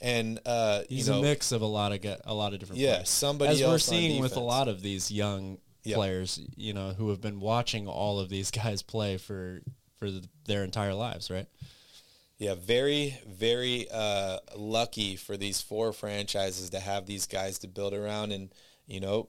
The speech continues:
Speaker 1: congratulations to the fan bases. Uh, the exciting thing about this is that all four of these guys were drafted to the teams they're still on, and they were able to
Speaker 2: Mm-hmm.
Speaker 1: re-sign. Not all these teams are, are big market teams,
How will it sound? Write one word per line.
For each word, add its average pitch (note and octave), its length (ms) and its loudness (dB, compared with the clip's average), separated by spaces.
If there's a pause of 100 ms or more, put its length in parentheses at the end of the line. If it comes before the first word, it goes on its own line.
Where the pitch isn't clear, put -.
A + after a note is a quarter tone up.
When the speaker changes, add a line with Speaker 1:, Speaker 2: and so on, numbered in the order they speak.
(120)
Speaker 1:
congratulations A#2 920 2
to - 140 -2
the G#2 140 4
fan A#2+ 300 2
bases. B2 600 0 (320)
Uh, A2 180 4
the G#2 220 2
exciting A#2+ 640 2
thing G#2 460 -2
about G2 440 0
this G2 420 0 (480)
is F#2+ 180 -2
that G#2+ 120 4
all C3 160 6
four C3+ 280 0
of B2+ 60 0
these G#2+ 160 0
guys G#2 300 2
were G2 120 -4
drafted G#2 600 -2
to - 120 -6
the F#2 100 -8
teams F#2+ 360 -8
they're F#2 120 -8
still F#2+ 380 -2
on, F#2 260 -6
and F#2+ 140 -8
they F#2+ 120 -2
were G#2+ 420 2
able G#2 320 0
to F#2+ 80 -6
Speaker 2:
Mm-hmm. F#2+ 100 -4
Speaker 1:
re-sign. G2 760 -2 (500)
Not G#2 340 2
all B2 240 6
these A#2+ 220 0
teams A#2 360 -2
are, G#2 240 4
are G#2 160 0
big G#2+ 320 0
market G#2+ 480 -4
teams, C3 480 -8